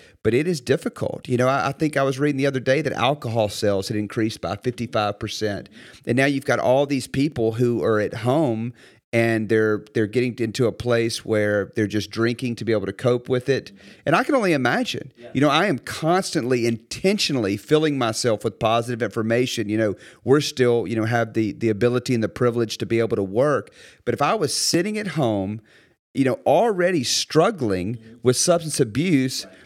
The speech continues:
Speaker 1: and then I'm watching news outlets who are trying to leverage this thing for their own political gain oftentimes,
Speaker 2: Right.
Speaker 1: and they're just breeding fear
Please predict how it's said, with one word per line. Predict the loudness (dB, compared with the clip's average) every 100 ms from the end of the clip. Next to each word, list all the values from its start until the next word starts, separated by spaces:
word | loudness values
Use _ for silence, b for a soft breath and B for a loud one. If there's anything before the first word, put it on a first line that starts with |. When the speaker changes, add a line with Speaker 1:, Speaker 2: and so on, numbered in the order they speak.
| _
Speaker 1:
and | 2
then | 4 2
I'm | 0
watching | 2 2 2 0 0 -2 -10 -12
news | -2 2 2 2 0 0 2
outlets | 2 0 -2 -2
who | 2
are | 2
trying | 2 0 2 2
to | 0
leverage | 0 2 2 2 0 -4 -2
this | -2 0
thing | 2 2 2
for | 0 2
their | 2
own | 2 2 0
political | 0 2 2 -2
gain | 0 0 2 0 0
oftentimes, | 0 0 0 -4 -4 -4 -2 -2 -6 -10
Speaker 2:
Right. | -20 -2
Speaker 1:
and | 2
they're | 2
just | 2 -2 -2 0
breeding | 2 4 2 2 0 -2
fear | -6 0 2 2 0 -2